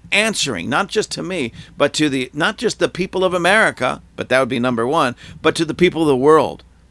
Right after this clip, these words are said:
Each death from these covid shots, each death from these covid shots, and there have been many, each person that has gone to the hospital with blood clots, um,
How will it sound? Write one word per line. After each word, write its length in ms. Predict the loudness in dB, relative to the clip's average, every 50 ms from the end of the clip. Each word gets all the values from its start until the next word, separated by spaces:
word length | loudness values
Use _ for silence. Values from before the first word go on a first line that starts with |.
| _ _ _ -6
Each 400 | -2 -2 -2 0 -2 -4 -8 -8 -12 -16 -8
death 440 | 0 2 2 2 2 0 -2 -8 -14 -16 -8
from 160 | -6 -4 -4
these 200 | -2 -2 -4 -4
covid 440 | -6 -6 -2 0 0 0 0 -2 -4
shots, 560 | -6 -6 -4 -4 -4 -6 -8 -12 -18 -18 -18 _ _ -20 _ -14 -6
each 400 | -4 -4 -4 -2 -4 -8 -6 0
death 360 | 2 2 4 2 0 -4 -10
from 240 | -8 -6 -4 -2 -2
these 180 | -2 -2 -4 -4
covid 320 | 0 2 2 2 2 -2
shots, 300 | -4 -4 -4 -4 -6 -6
and 120 | -8 -6
there 100 | -4 -4
have 100 | -4 -2
been 200 | -2 -2 0 0
many, 360 | 0 0 0 -2 -2 -6 -10 -16 _ _ _ _ -20 -20 -20 _ -4 0
each 300 | 0 0 0 -2 -6 -2
person 460 | 0 2 2 2 0 -2 -2 -2 -2
that 200 | -2 -2 -2 -4
has 220 | -4 -6 -6 -6
gone 320 | -6 -4 -4 -2 -2 -4 -4
to 80 | -6
the 120 | -6 -6 -6
hospital 680 | -4 -4 -4 -4 -6 -8 -8 -6 -4 -2 -2 0 0
with 300 | 0 -2 -2 -2 -6 -18 _ _ -20 _ _ _ _ -20 -20 -20 _ _ -6
blood 240 | 0 2 2 2 2
clots, 480 | -2 -4 -4 -4 -4 -8 -14 -20 -20 -20 _ _ _ _ -20 _ -20 -16 _ 0
um, 380 | 0 2 2 2 -2 -4 -10